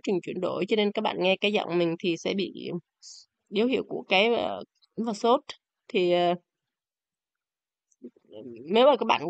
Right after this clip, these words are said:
cần nữa thì các bạn nhắn cho mình ở dưới cái phần comment để mình đưa cái đường link của cái video, ờ, hỗ trợ để mà nghe cái nhạc điều trị cảm và sốt. À, đồng thời những bạn nào mà chưa giải nghiệp gia đình thì các bạn có thể xem lại cái video giải nghiệp gia đình mà mình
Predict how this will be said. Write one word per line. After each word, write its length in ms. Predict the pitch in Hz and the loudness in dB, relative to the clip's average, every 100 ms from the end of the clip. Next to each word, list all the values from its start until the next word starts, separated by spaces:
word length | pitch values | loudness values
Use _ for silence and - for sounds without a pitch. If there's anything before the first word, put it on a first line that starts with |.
| - | -2
cần 220 | - 185 180 | 2 4 4
nữa 80 | 208 | 2
thì 80 | 202 | -2
các 120 | 202 | -2
bạn 160 | 202 - | -4 -2
nhắn 260 | 180 202 262 | 0 0 2
cho 100 | 247 | 2
mình 280 | 208 175 170 - - | 2 2 0 -4 -14
ở 320 | - - - 170 | -10 -8 -6 -2
dưới 160 | 175 240 | -2 0
cái 120 | 247 - | -2 0
phần 160 | 185 | -2
comment 440 | 180 180 190 196 185 | 0 0 2 2 0
để 80 | |
mình 280 | 160 156 165 | -2 -2 -4
đưa 140 | 175 185 | -4 -2
cái 380 | - 185 190 208 | 0 0 0 0
đường 220 | 202 175 | 0 0
link 260 | 175 190 190 | 0 0 -2
của 60 | - - | -4 -8
cái 80 | 170 | -4
video, 460 | 202 185 180 170 - - - _ _ - | -2 0 0 0 -2 -14 -20 _ _ -12
ờ, 280 | 165 160 160 | -6 -4 -2
hỗ 260 | 185 - - | -2 -4 -4
trợ 320 | 233 165 90 - _ _ | -2 -2 -4 -14 _ _
để 260 | 170 139 170 | -8 -6 -2
mà 460 | 202 170 165 170 165 156 - - | -2 0 -2 -2 -4 -8 -10 -4
nghe 160 | 214 196 | -2 0
cái 180 | 196 196 | 2 2
nhạc 300 | 220 202 180 - | 2 2 0 -4
điều 160 | 196 165 156 | -4 -4 -4
trị 160 | - | -8
cảm 200 | - - | -6 -6
và 120 | 190 180 | -4 -4
sốt. 260 | 202 240 - _ _ - - - _ _ | -2 -4 -4 _ _ -20 -20 -20 _ _
À, 400 | 190 196 190 185 185 | -2 0 2 0 2
đồng 140 | 190 175 | 2 4
thời 180 | 196 175 | 4 4
những 200 | 156 226 | 2 0
bạn 160 | - 180 | 0 2
nào 180 | 175 | 0
mà 100 | 175 175 | 0 0
chưa 100 | 220 | 0
giải 180 | 202 170 | 2 2
nghiệp 180 | 190 170 | 0 0
gia 100 | 190 | 0
đình 200 | 190 175 | 0 0
thì 100 | 170 | -2
các 80 | 175 | -4
bạn 120 | 190 - | -4 -4
có 60 | 208 | -4
thể 120 | 185 | -4
xem 220 | - 208 | -2 -2
lại 160 | 196 - | -2 -4
cái 80 | 190 | -4
video 320 | 202 196 190 | -2 0 0
giải 180 | 190 170 | 0 -2
nghiệp 120 | 196 180 | -2 -2
gia 80 | 190 | -2
đình 200 | 185 170 | -2 0
mà 60 | |
mình 160 | 170 170 | -2 -4